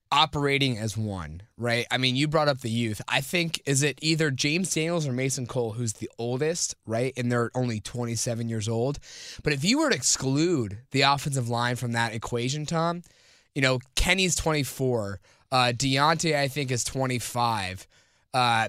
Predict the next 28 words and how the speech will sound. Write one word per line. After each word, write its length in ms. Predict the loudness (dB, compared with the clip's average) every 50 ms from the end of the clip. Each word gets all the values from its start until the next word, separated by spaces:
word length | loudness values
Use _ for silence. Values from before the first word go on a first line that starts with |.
| -2 -2
Pat's 520 | 0 4 4 6 6 4 4 2 0 -2 _
twenty-four, 1000 | -6 -6 -6 -4 -2 0 2 2 2 2 0 -2 -2 -4 -2 0 2 2 2 2
I 120 | 2 0 0
believe. 580 | -2 -4 -4 -4 -4 -4 -4 -4 -4 -6 -6 -2
As 180 | -2 0 0 0
you 120 | 0 2
mentioned, 440 | 2 0 0 0 0 0 0 0 -2
George 300 | -2 -2 0 0 -2 -2
Pickens 280 | -2 -2 -2 -2 -2 -2
is 120 | -4 -4
twenty-one. 920 | -4 -4 -4 -4 -2 -2 0 0 0 0 2 2 0 0 -2 -4 -6 -8 -8 -4 2
Najee's 480 | 4 4 6 6 4 4 2 2 2
only, 180 | 2 2 0 0
like, 220 | 0 -2 -4 -6
twenty-three, 560 | -6 -6 -4 -2 -2 -2 -4 -4 -2 -2 -2
twenty. 180 | -2 -2 -4 -6
They're 220 | -4 -4 -4 -4 -2
all 240 | -2 -2 -2 -2 -2
young. 320 | -2 -2 -2 -2 -2 -2
They 140 | -4 -4 -4
have 420 | -2 2 4 4 4 4 4 2
this, 220 | 0 0 0 -2 -4 -8 -18 -20 -20 -20 -20 -20 -20 _ _ _ _ _ _ 2
a 80 | 4 4
ver-, 500 | 4 2 2 2 2 2 0 -2 -4 -4 -6 -10 -18 -20 _ _ _ _ _ _ _ _ _ _
they 120 | -2 -2 2
have 440 | 4 6 6 6 6 4 2 2
this 220 | 2 4 4 4 2
chance 720 | 2 2 2 2 2 0 -2 -4 -2 -2 -2 -2 -2 -4